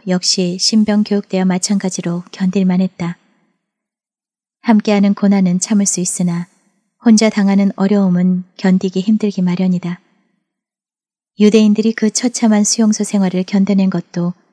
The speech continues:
집단으로 당하는 순환이었기에 가능했을 것이다. 혼자였다면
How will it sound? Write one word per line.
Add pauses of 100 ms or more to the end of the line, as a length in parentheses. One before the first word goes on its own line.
(280)
집단으로
당하는
순환이었기에
가능했을
것이다. (1800)
혼자였다면